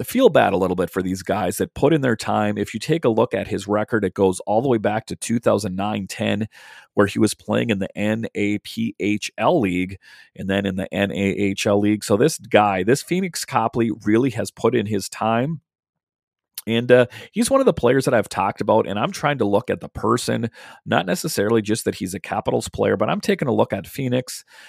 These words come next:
and I'm taking a look at his career statistics right now. And I gotta say, they are quite extensive.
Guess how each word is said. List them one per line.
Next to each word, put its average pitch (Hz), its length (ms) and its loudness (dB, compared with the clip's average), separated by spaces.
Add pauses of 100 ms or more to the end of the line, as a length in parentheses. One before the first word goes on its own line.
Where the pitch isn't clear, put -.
(460)
and - 100 2
I'm 262 100 0
taking - 280 2
a 131 60 2
look 131 180 2
at 110 80 4
his 104 200 -2
career 117 300 0
statistics - 640 -2
right 95 200 0
now. 82 180 -4
And 87 80 -6
I 98 80 -4
gotta 127 240 4
say, 120 240 0
they 113 140 2
are 101 160 2
quite 117 400 0
extensive. 104 840 -2